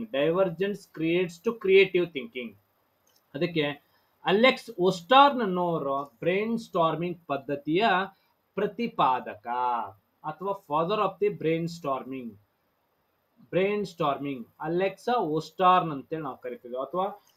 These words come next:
ವಿಭಿನ್ನ ಚಿಂತನೆ ಅಂತೇಳಿ, ಅಥವಾ ಮಸ್ತಿಷ್ಕ ಮಂಥನ ಅಂತೇಳಿ ಅದಕ್ಕೆ ಕರಿತೀವಿ. ಮಸ್ತಿಷ್ಕ ಮಂಥನ.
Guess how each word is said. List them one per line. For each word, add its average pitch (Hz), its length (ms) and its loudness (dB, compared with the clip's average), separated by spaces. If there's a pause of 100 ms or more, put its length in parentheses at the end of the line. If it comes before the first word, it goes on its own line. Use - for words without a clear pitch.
ವಿಭಿನ್ನ 220 460 2
ಚಿಂತನೆ 160 800 -2
ಅಂತೇಳಿ, 131 640 -8 (340)
ಅಥವಾ 196 240 -2
ಮಸ್ತಿಷ್ಕ 202 760 0
ಮಂಥನ 190 680 6
ಅಂತೇಳಿ 160 520 2
ಅದಕ್ಕೆ 156 280 0
ಕರಿತೀವಿ. 123 460 -4
ಮಸ್ತಿಷ್ಕ 156 760 -6
ಮಂಥನ. 139 580 -4